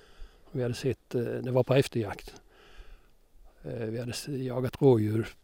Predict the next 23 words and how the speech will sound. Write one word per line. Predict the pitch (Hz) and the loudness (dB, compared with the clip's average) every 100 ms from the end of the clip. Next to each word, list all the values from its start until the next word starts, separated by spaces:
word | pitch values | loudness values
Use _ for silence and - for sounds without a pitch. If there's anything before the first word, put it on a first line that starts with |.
| - | -10
på | 110 107 - - - - - - - - | -8 -6 -10 -16 -20 -20 -20 -20 -20 -16
lördagen | - 120 107 98 120 160 - - | -6 -4 -4 -2 -2 -4 -8 -20
och | - 131 | -4 0
sett | - 120 | 2 0
ko | - 151 120 | 4 6 6
och | 117 | 4
kalv | 117 110 | -2 -2
där. | 117 113 _ _ _ - - - - - _ _ _ _ _ _ _ | -6 -10 _ _ _ -20 -20 -20 -20 -20 _ _ _ _ _ _ _
Och | - 170 | 2 6
jag | 131 | 8
släppte | - 170 - - | 8 4 4 4
hunden | 170 151 135 151 | 8 10 10 8
och | 160 | 6
han | 151 139 | 6 2
stack | - 143 123 | 2 -4 0
iväg | 156 151 135 135 123 117 - 143 | 2 4 4 2 -2 -8 -12 -6
m-, | 135 - - | -6 -8 -2
mot | 143 139 - | 0 2 4
vinden | 139 120 123 123 | 4 4 2 0
och | 131 | 0
började | 127 135 127 | 2 2 2
skälla | 131 143 123 113 | 0 -2 -2 -2
direkt. | 143 123 135 _ | -4 -4 -8 _